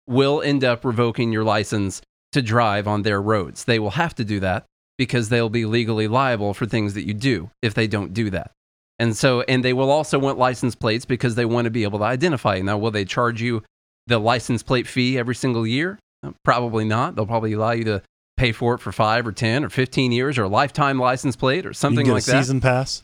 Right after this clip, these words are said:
Speaker 1: You can get online and do it.
Speaker 2: <laughs>
Speaker 1: Yeah. You can get online and do it really easily. It'll
Speaker 2: Yeah.
Speaker 1: be way easier. Okay. So, uh, but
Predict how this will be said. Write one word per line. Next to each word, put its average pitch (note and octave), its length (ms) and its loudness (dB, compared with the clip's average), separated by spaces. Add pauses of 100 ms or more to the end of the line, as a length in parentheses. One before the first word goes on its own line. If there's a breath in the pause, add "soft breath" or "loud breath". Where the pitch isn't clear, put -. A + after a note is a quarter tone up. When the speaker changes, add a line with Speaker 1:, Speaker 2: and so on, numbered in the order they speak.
Speaker 1:
You C#3 120 2
can C#3+ 80 4
get E3 120 2
online D#3 440 2
and C#3 100 4
do D#3 140 4
it. E3 100 -2
Speaker 2:
<laughs> C#3+ 80 2
Speaker 1:
Yeah. A#2+ 180 0 (320)
You E3+ 60 4
can E3 40 6
get F#3 120 6
online E3 380 2
and D3+ 80 0
do D3 160 4
it F#3 140 -2 (100)
really E3 300 4
easily. F3 440 0
It'll A2+ 120 2
Speaker 2:
Yeah. A2 60 2
Speaker 1:
be C#3+ 120 2
way C#3+ 240 2
easier. F#3 540 -2 (160)
Okay. D3+ 400 0
So, D3+ 280 0 (400)
uh, D#3+ 280 0
but F#3 540 0